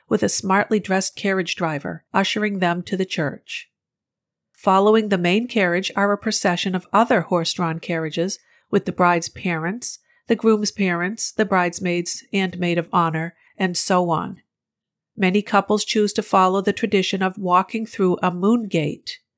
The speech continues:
This is a circular archway, usually of stone, which is said to bring peace and happiness to the couple. This tradition was brought back to Bermuda from the Orient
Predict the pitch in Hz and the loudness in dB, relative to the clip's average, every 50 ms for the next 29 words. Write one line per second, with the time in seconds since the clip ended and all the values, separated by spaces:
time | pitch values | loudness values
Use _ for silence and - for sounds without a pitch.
0 | _ _ _ _ _ _ _ - 202 - - 214 - 190 185 - - - 190 190 | _ _ _ _ _ _ _ 0 2 2 2 0 0 0 -2 -2 0 0 0 -2
1 | 190 - 233 226 233 233 - 196 180 170 170 - - 180 170 170 170 190 - - | 0 0 0 0 0 0 0 0 0 0 -2 -4 -4 -2 0 0 0 -2 -6 -10
2 | _ _ _ _ 214 214 226 214 240 226 220 208 196 190 - - - - - 208 | _ _ _ _ 0 0 2 2 2 2 2 2 0 0 -2 -4 -4 0 0 0
3 | 202 185 160 - - - - _ _ _ _ _ _ _ _ _ _ _ _ 214 | 0 0 -2 -4 -6 -10 -16 _ _ _ _ _ _ _ _ _ _ _ _ 2
4 | 214 - 226 220 - - 226 214 208 220 214 196 214 202 196 - - - 208 202 | 2 4 2 2 2 4 2 2 2 2 0 0 0 -2 -2 -6 -4 -4 -2 -2
5 | 196 - - - 202 202 185 180 170 - - 180 170 175 170 - - 185 175 170 | -2 -2 -4 -4 -4 -2 -2 -2 -2 -2 -2 -4 -2 -2 -4 -2 -4 -2 -2 -2
6 | - - - 190 - - 170 165 - _ _ _ _ _ _ _ _ _ _ _ | -4 -2 -4 -4 -4 -6 -10 -10 -10 _ _ _ _ _ _ _ _ _ _ _
7 | _ _ _ _ _ _ _ - 196 190 - - 214 196 214 202 196 - 208 202 | _ _ _ _ _ _ _ 0 0 0 0 -2 0 2 2 2 2 0 -2 -2
8 | 202 196 - - - 190 185 - - - 190 185 214 247 - - 285 - - 185 | -2 -2 -2 2 2 2 2 2 2 2 2 2 2 -2 -2 -4 -2 0 0 0
9 | 180 175 170 170 160 165 180 202 - _ _ _ _ _ - 220 214 202 202 - | 0 0 0 0 0 0 0 -2 -4 _ _ _ _ _ 2 2 4 4 2 2
10 | - 175 185 202 214 202 180 156 151 - - - | 2 2 2 4 4 2 0 -2 -4 -6 -10 -16